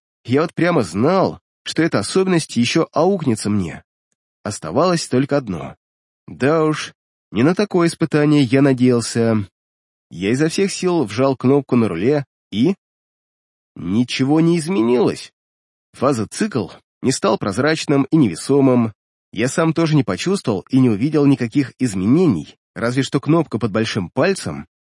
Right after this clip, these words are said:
которую я только что нажал, засветилась красным. Ну, была не была.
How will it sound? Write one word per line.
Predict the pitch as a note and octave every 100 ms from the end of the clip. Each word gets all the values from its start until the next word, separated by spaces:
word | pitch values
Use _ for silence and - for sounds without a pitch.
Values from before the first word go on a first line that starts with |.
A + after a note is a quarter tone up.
| _ _
которую | C#3 D3+ C#3
я | B2+
только | C3+ B2+ B2+
что | - A2+
нажал, | F2 C3 D3+ D3+ _ -
засветилась | C3+ C3 F#2+ G#2 B2+ -
красным. | - G3 F3+ E2+ C#2+ - _ _ _ _
Ну, | D#2 E2+ F3 F#3+ _ _ _ _ _
была | E2 G#2 D3 G#3
не | F#3+
была. | G3 G3 -